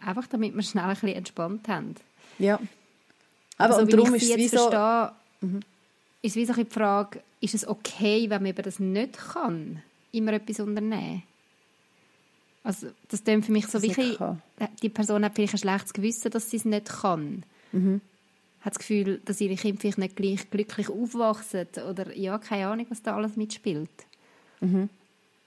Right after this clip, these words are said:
Speaker 1: Und da würde ich die Person, die die Frage gestellt hat, gern wie so ein bisschen, ähm, wie sagt man?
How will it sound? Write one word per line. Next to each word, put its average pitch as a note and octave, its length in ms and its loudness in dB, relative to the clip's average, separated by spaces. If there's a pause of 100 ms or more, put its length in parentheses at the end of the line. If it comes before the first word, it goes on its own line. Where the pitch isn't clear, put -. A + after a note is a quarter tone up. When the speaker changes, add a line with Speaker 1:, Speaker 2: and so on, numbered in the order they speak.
(920)
Speaker 1:
Und G#3 140 -2
da G3 80 2
würde G3 140 2
ich - 100 -6
die G#3 140 0
Person, F#3+ 560 -2
die - 80 -12
die F#3 120 -2
Frage F3 220 -2
gestellt F#3+ 320 -4
hat, - 120 -8
gern E3+ 380 -4 (220)
wie F#3+ 140 -6
so G#3+ 100 -4
ein G#3+ 80 -8
bisschen, F#3 420 -4 (1200)
ähm, D#3+ 560 -6 (580)
wie F3 80 -14
sagt D#3 260 -10
man? C4+ 220 -4